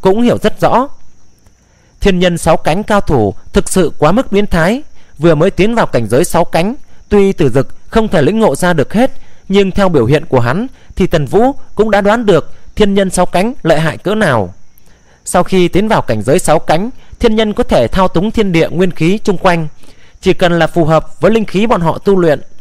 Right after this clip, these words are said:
Trừ phi gặp phải thiên nhân bảy cánh hoặc người có tu vi cao hơn,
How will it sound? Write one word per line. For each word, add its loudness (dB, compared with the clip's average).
Trừ 4
phi 4
gặp 0
phải 0
thiên 0
nhân 2
bảy 4
cánh 0
hoặc 2
người 2
có 0
tu 2
vi 2
cao 2
hơn, 0